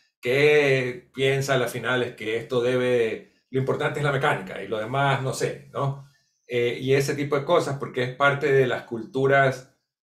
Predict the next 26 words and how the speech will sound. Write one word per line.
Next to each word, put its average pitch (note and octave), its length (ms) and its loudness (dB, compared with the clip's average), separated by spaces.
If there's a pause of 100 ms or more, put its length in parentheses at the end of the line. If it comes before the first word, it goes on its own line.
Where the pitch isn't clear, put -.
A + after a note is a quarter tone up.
que G#2+ 180 -6
las A2+ 300 -6
universidades B2 760 -4 (180)
heredan, B2 840 -2
eh, F#2 600 -10 (680)
eh, - 200 -10
sobre B2 300 0
todo F3+ 200 2
las C3 180 0
más A#2+ 200 -6
antiguas C3 480 -2
tienen A#2+ 240 -8
mucho B2 240 -8
estos A2+ 200 -12
problemas, G2 520 -6
¿no? C#3 320 -10
Eh, G#2+ 480 -10 (420)
¿qué D#3 120 0
tanto, F3 920 2
eh, B2+ 320 0 (420)
han C3+ 220 -2
podido D3 320 4
permear C#3 580 2
un C3+ 140 -2
poco C3 240 -2
también B2+ 800 0